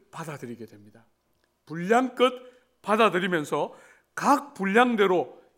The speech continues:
역사하여서, 여러분, 요 역사한다는 말이 무슨 말이냐면 기여한다는 말입니다.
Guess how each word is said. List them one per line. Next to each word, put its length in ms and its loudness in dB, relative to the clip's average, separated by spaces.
역사하여서, 1000 0
여러분, 280 -4
요 260 -4
역사한다는 720 0
말이 180 0
무슨 300 -10
말이냐면 580 -4
기여한다는 720 -2
말입니다. 420 -20